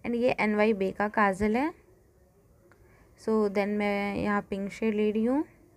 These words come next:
and then मैंने ये pencil brush में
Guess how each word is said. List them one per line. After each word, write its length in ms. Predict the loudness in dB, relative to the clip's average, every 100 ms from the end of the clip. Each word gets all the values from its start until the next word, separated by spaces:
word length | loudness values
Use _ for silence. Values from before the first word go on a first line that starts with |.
| -20 -20 _ -20 -20 _ -20 -20 -20 -20 -20 -20 _ _ _ -20 _ -20 _ -20 -20 -20 -20 -14 -4
and 200 | 0 2
then 160 | 2
मैंने 240 | 2 2 2
ये 200 | 2 0
pencil 480 | 0 -4 -6 -10
brush 240 | -4 -2 -2
में 380 | -2 0 0 0